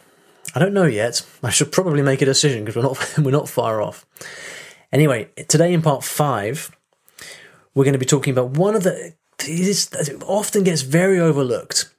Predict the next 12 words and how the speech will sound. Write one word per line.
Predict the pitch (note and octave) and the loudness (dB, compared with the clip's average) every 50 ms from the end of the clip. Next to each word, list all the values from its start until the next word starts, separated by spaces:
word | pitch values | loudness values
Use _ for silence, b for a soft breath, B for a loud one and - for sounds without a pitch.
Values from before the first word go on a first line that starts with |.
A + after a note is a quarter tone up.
| _ _ _ | _ _ _
in | B2+ C3 | -4 -2
discussions | B2 A#2+ - - A#2+ A2+ - A#2+ A2 G#2+ | 0 0 2 0 0 -2 -2 -6 -6 -6
of | G2+ | -4
language | G#2+ G2+ G2 G2 G2+ G2+ - | -4 -6 -6 -6 -8 -8 -8
learning, | G#2 G2+ G#2 G2 - - - | -8 -8 -8 -8 -10 -4 0
making | D#3 D3+ E3+ E3 F#3+ F3 E3+ E3 D#3+ - _ _ _ _ _ _ _ _ | 2 2 2 2 2 0 0 -2 -6 -12 _ _ _ _ _ _ _ _
long-term | D#3 D#3 E3 E3 D#3+ D#3 D3 C3+ B2+ B2 | 2 2 4 2 2 2 0 0 -2 -2
learning | A#2+ A#2 A2 A2+ - - | -4 -4 -4 -6 -6 -4
a | - | -2
success. | - - A2 - - - A2+ G2+ G2 - - - B B B B B B B B B B B B B B B B _ _ _ _ | -2 -2 -2 0 0 0 0 -2 -6 -6 -8 -8 B B B B B B B B B B B B B B B B _ _ _ _
I | C#3 D#3 F3+ F#3+ | 0 2 2 4
have | E3+ E3+ D#3+ D3+ C#3 C#3 - _ | 6 4 4 4 0 -4 -10 _